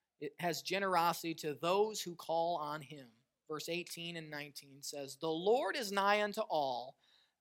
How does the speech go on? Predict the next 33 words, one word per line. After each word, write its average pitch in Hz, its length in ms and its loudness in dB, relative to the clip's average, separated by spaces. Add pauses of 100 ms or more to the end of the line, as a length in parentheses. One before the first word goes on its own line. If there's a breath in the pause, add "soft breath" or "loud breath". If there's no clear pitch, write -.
them 170 340 4
that 143 180 -4
call 165 280 2
upon 165 320 0
him, 131 280 -10 (720)
to 208 300 -2
all 294 360 12
that 214 180 8
call 208 240 8
upon 196 280 4
him 196 200 0
in 202 180 0
truth. 277 560 0 (320)
He 285 280 -2
will 233 240 8
fulfill 233 580 0
the - 120 -2
desire 190 580 6
of 170 140 -2
them 196 220 2
that 185 200 2 (100)
fear 214 260 -2
him. 165 340 -4 (600)
He 214 240 -6
also 240 480 8
will 170 200 0
hear 247 320 -4
their 170 200 0
cry 202 440 0
and 165 200 -2
will 160 220 0
save 196 640 -4
them." 160 240 -6